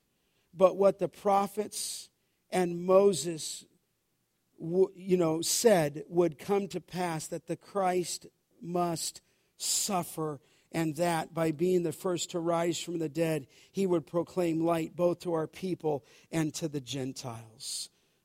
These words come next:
Oh, this is exactly what they said. Look over finally at Acts twenty-eight. Acts twenty-eight, it says there in verse twenty-three,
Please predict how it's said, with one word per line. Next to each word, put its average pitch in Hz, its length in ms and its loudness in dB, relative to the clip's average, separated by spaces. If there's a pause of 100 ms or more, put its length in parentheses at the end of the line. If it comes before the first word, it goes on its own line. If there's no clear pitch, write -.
Oh, 190 120 2
this 185 180 2
is 165 160 -8
exactly 175 560 0
what 170 220 0
they 165 140 -6
said. 156 300 -6
Look 170 160 -2
over 175 300 0
finally 175 460 0
at 165 100 -8
Acts 165 300 -6
twenty-eight. 170 840 2 (440)
Acts 160 280 -6
twenty-eight, 170 640 4
it 156 120 -8
says 165 420 -4
there 175 360 2 (400)
in 175 220 2
verse 160 320 -2
twenty-three, 180 1400 0